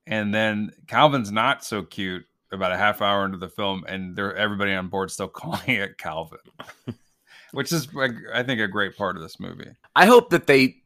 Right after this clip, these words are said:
Speaker 2: have a, uh, system in place where, where a school is predetermined in the case of the discovery of alien life to be able to name it. I would have loved to have been a kid
Speaker 1: Me too. Yeah, yeah.
Speaker 2: doing that. I went to Space Alien Elementary, which I thought would have been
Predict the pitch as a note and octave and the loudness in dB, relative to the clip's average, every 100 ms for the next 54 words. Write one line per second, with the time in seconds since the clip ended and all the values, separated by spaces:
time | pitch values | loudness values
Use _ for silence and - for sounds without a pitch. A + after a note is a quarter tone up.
0 | - A2 C3 B2 A#2+ G#2+ G#2 G2 F#2 - | -8 4 6 8 6 6 6 6 4 -2
1 | - C#3+ - C3+ A2+ F2+ A2 A2 - G#2 | 0 0 0 2 0 4 6 6 4 -2
2 | F#2+ - - A2 G#2 F#2+ - A#2 A2 G2+ | -2 -4 -4 2 4 2 0 4 6 4
3 | - _ B2+ A2 G2 A2 G#2 F#2+ F2 - | 2 _ -2 0 0 2 2 2 -4 -8
4 | _ _ A2+ G#2+ - B2 A#2 - A2 F2 | _ _ 0 0 4 4 4 2 -2 -2
5 | - G2+ - B2 G#2 G#2+ G2 G2+ F#2+ F#2 | -4 -4 2 2 4 4 4 4 2 2
6 | F2+ F2+ - D2+ E2+ D#2+ D2+ D2+ D2+ C#2+ | 2 0 -2 -4 -4 -2 -4 -4 -4 -6
7 | B1 - _ - C#3+ C#3+ F#2 G2+ G#2 - | -10 -16 _ 2 6 6 6 6 4 4
8 | G2 D2+ E2+ D#2 - F#2 E2 D2 - _ | -2 0 -2 -2 -4 0 0 -2 -10 _
9 | E3 - C#4+ D3+ F#2 - _ _ _ - | -8 -2 0 0 -4 -16 _ _ _ -6
10 | G#2+ A2 G#2 F#2 F2 - _ _ A#2+ D3 | 2 4 4 2 -2 -4 _ _ 8 8
11 | C#3 D#3+ - C3 F#2+ - C3+ C3 C3 B2 | 10 6 6 2 2 2 4 4 6 6
12 | A#2 G#2+ G#2+ G#2 C#3 - E2 C#2 C2+ G#2 | 6 6 4 4 2 0 -4 -4 -4 -2
13 | G#2 G2 A#2 A2 G#2 G2+ F#2+ G2 F#2 | -2 4 6 6 6 2 0 0 -2